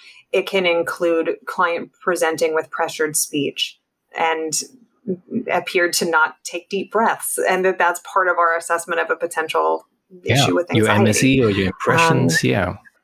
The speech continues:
Speaker 1: and, and we are, you know, you and I joked before we started recording of just, like, the bureaucracy of healthcare in America <laughs> and,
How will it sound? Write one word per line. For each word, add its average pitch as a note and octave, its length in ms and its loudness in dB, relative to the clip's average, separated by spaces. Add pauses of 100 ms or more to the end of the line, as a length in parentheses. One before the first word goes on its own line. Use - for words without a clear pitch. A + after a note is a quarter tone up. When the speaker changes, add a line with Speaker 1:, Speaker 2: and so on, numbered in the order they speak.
(580)
Speaker 1:
and, A3 200 2
and A3 160 2
we A3+ 120 4
are, G3+ 480 4
you G3 100 2
know, E3+ 160 0 (460)
you G3 220 4
and F3 100 2
I E3+ 120 2
joked F3 360 0
before F3+ 240 0
we E3+ 80 -2
started E3+ 240 2
recording E3 540 0
of E3 100 -2
just, D#3+ 160 -2
like, D#3+ 180 -2
the F3 120 0
bureaucracy E3 840 0
of D#3 80 -2
healthcare E3 500 -4
in D#3 60 -2
America D3 600 0
<laughs> A#3+ 360 0
and, A3 300 2